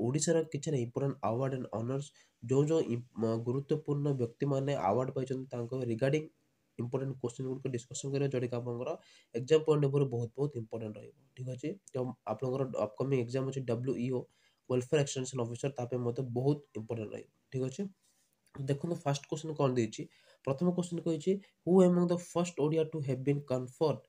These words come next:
with the prestigious Padma Vibhushan?" ଠିକ୍ ଅଛି, ଓଡ଼ିଶାର ପ୍ରଥମ ବ୍ୟକ୍ତି ବା ପ୍ରଥମ ଓଡ଼ିଆ କିଏ, ଯାହାଙ୍କୁ କି ପଦ୍ମ ବିଭୂଷଣ ଆୱାର୍ଡ ଦ୍ୱାରା ସମ୍ମା-, ସମ୍ମାନିତ କରାଯାଇଥିଲା? option number A ଅଛି ହରିପ୍ରସାଦ ଚୌର-, ଚୌରସିଆ,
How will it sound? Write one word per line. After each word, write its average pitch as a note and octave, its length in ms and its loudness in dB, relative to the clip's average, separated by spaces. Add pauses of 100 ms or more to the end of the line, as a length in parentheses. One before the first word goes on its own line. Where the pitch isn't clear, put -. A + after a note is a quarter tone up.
(320)
with - 100 0
the C#3 100 2
prestigious E3 640 0
Padma B2+ 400 -2
Vibhushan?" A#2 420 -2 (340)
ଠିକ୍ C3 120 -2
ଅଛି, C#3 200 -6 (500)
ଓଡ଼ିଶାର F3 560 6 (100)
ପ୍ରଥମ C#3 460 -2
ବ୍ୟକ୍ତି D3 400 -2 (200)
ବା C3+ 100 0
ପ୍ରଥମ B2+ 420 -6
ଓଡ଼ିଆ D#3 260 6 (320)
କିଏ, D3 260 2
ଯାହାଙ୍କୁ C3+ 380 -2
କି D3 120 -2
ପଦ୍ମ A#2+ 380 -2
ବିଭୂଷଣ C3+ 340 0
ଆୱାର୍ଡ A#2+ 280 2
ଦ୍ୱାରା B2+ 180 -2
ସମ୍ମା-, A2 340 -4
ସମ୍ମାନିତ A2 480 -4
କରାଯାଇଥିଲା? - 600 -8 (480)
option C3+ 300 -2
number E3 200 2 (100)
A D#3 100 6
ଅଛି D#3 280 4
ହରିପ୍ରସାଦ D3 500 2 (140)
ଚୌର-, C3 340 0 (440)
ଚୌରସିଆ, C#3+ 520 0